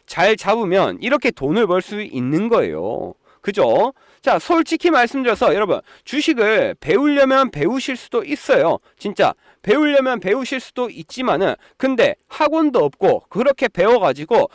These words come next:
당장 수익까지 가져가는 그 시간이 얼마나 걸립니까?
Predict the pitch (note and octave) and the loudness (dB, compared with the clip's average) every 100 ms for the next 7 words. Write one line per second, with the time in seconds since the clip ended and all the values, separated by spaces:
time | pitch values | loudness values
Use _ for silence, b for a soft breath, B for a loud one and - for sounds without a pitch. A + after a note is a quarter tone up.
0 | b E3 F3 G3 G#3 A2+ - D#4 C#4 - | b -6 -2 0 0 -2 -6 -4 -2 -2
1 | A3+ A#3+ A#3+ - C#3+ F#3+ G3+ G#3 A#2 - | -2 -2 -8 -6 -4 -2 0 0 -2 -6
2 | F#3+ - A#3 C4 B3+ - C#3 C#3+ D#3+ F#3 | -8 -8 -2 -2 -2 -4 -4 -2 0 0
3 | F3+ G3 G#3+ A3+ C#3+ | 0 0 -2 -4 -2